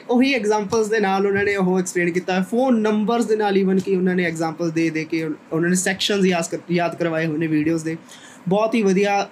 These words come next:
ਲੱਗਦੇ ਆ ਜੀ ਮੈਮ ਕੋਲ ਪੜ੍ਹ ਕੇ। So ਮੈਨੂੰ ਨਹੀਂ ਲੱਗਦਾ ਵੀ ਇੱਕ ਵਾਰੀ ਜੇ ਬੰਦਾ ਮੈਮ ਦੀ ਬਣਾਈ ਹੋਈ ਵੀਡੀਓਜ਼ ਨੂੰ ਦੇਖ ਲੈਂਦਾ ਤੇ ਉਸ ਤੋਂ ਬਾਅਦ ਉਹਨੂੰ ਕੋਈ ਹੋਰ ਕਿਤਾਬ ਚੱਕਣ ਦੀ ਲੋੜ ਪੈਂਦੀ ਹੈ ਜਾਂ ਦੁਬਾਰਾ ਉਹਨੂੰ ਦੁਬਾਰਾ ਦੇਖਣ ਦੀ ਵੀ ਲੋੜ ਪੈਂਦੀ ਹੈ, ਕੋਈ ਹੋਰ ਚੈਨਲ 'ਤੇ ਜਾ ਕੇ ਕੁਛ ਹੋਰ ਲੱਭਣ ਦੀ ਲੋੜ ਪੈਂਦੀ ਹੈ।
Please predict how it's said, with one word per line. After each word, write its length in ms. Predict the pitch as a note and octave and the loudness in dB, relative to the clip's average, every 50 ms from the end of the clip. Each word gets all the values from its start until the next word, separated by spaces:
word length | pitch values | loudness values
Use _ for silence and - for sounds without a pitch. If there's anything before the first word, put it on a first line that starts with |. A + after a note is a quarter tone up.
| - F3 | -2 -2
ਲੱਗਦੇ 320 | F3+ F3 F3 E3+ E3+ F#3 | 0 0 0 0 0 0
ਆ 40 | F#3 | 0
ਜੀ 100 | F3+ F#3+ | 2 2
ਮੈਮ 220 | F#3+ F3+ E3+ F3 | 2 2 2 0
ਕੋਲ 180 | E3+ E3+ F#3 F3+ F3+ | -2 0 0 0 0
ਪੜ੍ਹ 160 | F3 E3 D#3+ | 0 -2 -2
ਕੇ। 200 | E3 - F#3 F3+ F3 F#3 - | -2 -4 -4 -4 -4 -6 -10
So 340 | - - C#4+ C#4 D4 D4+ D4 | -10 -10 -10 -10 -6 -4 -2
ਮੈਨੂੰ 300 | B3+ A3+ A#3 A#3 C4 C#4+ | 0 2 2 2 2 2
ਨਹੀਂ 100 | D4 D4+ | 2 2
ਲੱਗਦਾ 300 | C#4 C4 A#3 G#3+ A3 A#3+ A#3 A#3 A#3 A#3 G#3+ G3 | 2 0 0 0 0 2 2 2 2 2 0 0
ਵੀ 160 | A3 A3+ A#3 A3+ G3+ G#3+ | 2 2 2 2 2 0
ਇੱਕ 160 | - - - B3 | -2 -2 0 0
ਵਾਰੀ 280 | A#3 A#3 A3+ A3 A3+ | 2 2 2 2 2
ਜੇ 140 | G#3 G3+ A3 | 0 2 2
ਬੰਦਾ 300 | G3 G3+ G3 G3 F#3+ G#3 | 2 2 2 2 2 2
ਮੈਮ 300 | G3+ G3 F3+ F3+ F#3 G3 | 2 2 2 2 2 2
ਦੀ 80 | F#3 G3+ | 2 2
ਬਣਾਈ 240 | F3+ G#3 G3 F#3+ | 0 0 2 2
ਹੋਈ 140 | F#3 F#3+ F#3+ F3+ | 4 4 4 2
ਵੀਡੀਓਜ਼ 440 | D3 E3 E3 E3+ F3 F#3+ G3 F#3+ F#3+ F#3+ | 2 0 0 2 2 2 2 0 0 0
ਨੂੰ 120 | G3+ G#3 D#3+ C#3+ | 0 0 0 0
ਦੇਖ 280 | D3 E3 E3 F3 F#3 F#3 | 0 0 2 2 0 0
ਲੈਂਦਾ 280 | G3+ G3 F#3+ F#3 G3 G3+ | 0 0 0 0 0 0
ਤੇ 120 | F#3+ G#3+ | 0 0
ਉਸ 120 | G3+ G3 | 0 0
ਤੋਂ 140 | - - G#3 F#3 | 0 0 0 2
ਬਾਅਦ 360 | F3+ F3+ F3+ F#3 G3 F#3 G3 | 2 2 2 2 2 2 2
ਉਹਨੂੰ 360 | G#3 G3+ - F#3 F#3 G3 G#3 | 2 2 2 4 4 4 2
ਕੋਈ 340 | G3+ G3+ G3 G#3 G3+ G3 F#3+ - - - - D3+ - | 2 2 2 2 2 0 -2 -4 -6 -10 -8 -2 2
ਹੋਰ 180 | F3+ F#3+ G#3 G#3 G3 | 2 4 2 2 0
ਕਿਤਾਬ 320 | G#3+ F#3+ F#3+ F#3 G3 F#3+ | -2 0 2 0 0 0
ਚੱਕਣ 260 | G3+ G3 G3 - F#3+ | -2 -4 0 0 2
ਦੀ 80 | F#3+ F#3 | 4 4
ਲੋੜ 160 | F#3 F#3 F3+ | 4 2 2
ਪੈਂਦੀ 320 | F3+ F#3 F3+ F3+ F3+ F#3 | 0 0 -2 0 0 0
ਹੈ 40 | F3+ | 0
ਜਾਂ 120 | F#3 F#3+ F#3 | 0 0 0
ਦੁਬਾਰਾ 440 | E3 D#3+ D#3+ E3 E3 E3 E3+ F3+ | 0 0 0 0 0 0 0 0
ਉਹਨੂੰ 240 | F3+ F3 F#3 G#3 G#3 D#3+ | 0 0 0 0 0 0
ਦੁਬਾਰਾ 400 | - D#3 D3+ - E3 F#3+ G#3 A3+ | 0 -2 0 0 2 2 2 2
ਦੇਖਣ 320 | A#3 G#3 G3 F#3+ - G#3 G3 | 0 0 0 0 0 0 0
ਦੀ 80 | F#3+ | 2
ਵੀ 80 | F#3+ F#3+ | 2 2
ਲੋੜ 180 | F#3 F3+ F3+ E3+ | 4 2 2 2
ਪੈਂਦੀ 200 | F3+ F3+ F3+ F#3 | 0 0 0 0
ਹੈ, 60 | F#3+ | 2
ਕੋਈ 160 | F#3+ G3+ G3 | 2 2 2
ਹੋਰ 240 | F3+ C#3+ D#3+ E3 F3 | 2 2 2 0 0
ਚੈਨਲ 300 | E3 F#3+ F3 E3+ F3 F3 | 0 0 -2 -2 -2 -2
'ਤੇ 80 | E3+ F3+ | -2 -2
ਜਾ 120 | E3 E3 | -2 -2
ਕੇ 120 | D#3+ E3+ F3+ | -4 -2 -2
ਕੁਛ 220 | - F#3 F#3 - | -2 -2 -2 -2
ਹੋਰ 300 | D#3 D#3 E3+ F3 F3+ F3 | 0 0 2 2 2 0
ਲੱਭਣ 260 | E3+ D#3 D#3 D#3 F3 | 0 -2 -2 -2 0
ਦੀ 100 | F3+ F3+ | 0 2
ਲੋੜ 180 | F3+ E3+ D#3+ D3 | 2 0 0 -2
ਪੈਂਦੀ 320 | - D#3+ D#3+ D#3+ D#3 D#3 E3 | -4 -6 -6 -4 -4 -2 -2
ਹੈ। 100 | D#3+ | -4